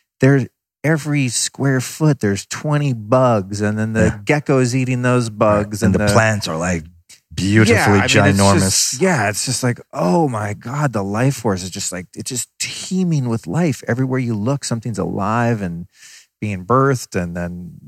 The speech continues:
Speaker 1: changing on and being devoured and recycled. And it's just, it's incredible, incredible place to be.
Speaker 2: Oh, I, I wanted
Speaker 1: Yeah.
Speaker 2: to just thank
Speaker 1: Yeah.
Speaker 2: Gofredo and Alix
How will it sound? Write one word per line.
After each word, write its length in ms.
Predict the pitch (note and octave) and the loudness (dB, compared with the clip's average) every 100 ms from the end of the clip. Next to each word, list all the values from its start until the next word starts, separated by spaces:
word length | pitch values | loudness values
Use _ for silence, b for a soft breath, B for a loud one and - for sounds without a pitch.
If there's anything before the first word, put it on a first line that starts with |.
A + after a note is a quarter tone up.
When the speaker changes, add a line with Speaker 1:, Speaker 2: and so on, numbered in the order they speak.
| - | -10
Speaker 1:
changing 420 | A2+ G2 G2 A2+ | -8 -6 -6 -2
on 360 | D3+ C#3+ B2+ | 0 2 0
and 140 | A2+ G2 | -2 -4
being 180 | G2 F#2 | -6 -4
devoured 580 | F#2+ B2+ C3+ B2+ A2+ | -2 0 2 2 0
and 120 | G2 F2+ | -2 -6
recycled. 600 | F2 C3 C3+ C3 B2 G#2+ | -2 0 0 0 -2 -2
And 100 | F#2+ | -4
it's 180 | F#2 - | -6 -6
just, 220 | G#2 - | -6 -6
it's 160 | G2+ - | -8 -10
incredible, 920 | G2 _ - D#3+ D3 A2 F#2+ F2 E2+ _ _ _ | -10 _ -6 -2 0 0 -2 -2 -6 _ _ _
incredible 440 | F#2+ - B2 F#2 - | -18 -4 -2 -2 -8
place 320 | - G#2+ - | -8 -8 -8
to 100 | - | -8
be. 320 | - F#2 G2+ _ - | -8 -8 -10 _ -4
Speaker 2:
Oh, 80 | - | 2
I, 200 | B2+ G#2 F#2+ - | 2 2 0 0
I 60 | |
wanted 300 | G#2 C3 B2+ | 4 4 4
Speaker 1:
Yeah. 40 | G#2+ A2 G2 | 2 -2 -4
Speaker 2:
to 60 | - | -6
just 300 | - G#2+ - - | -4 -4 -6 -2
thank 340 | G#2+ F#2+ - B B B B | 2 2 0 B B B B
Speaker 1:
Yeah. 260 | - F#2+ E2 | -2 -2 2
Speaker 2:
Gofredo 840 | G#2+ F#2+ - G2 F#2 F2+ F2 F2+ - F2+ | 0 2 4 4 4 0 -2 -6 -12 -6
and 100 | F2 | -4
Alix 600 | F2+ F#2 F2+ - - - | 0 0 0 -4 -6 -8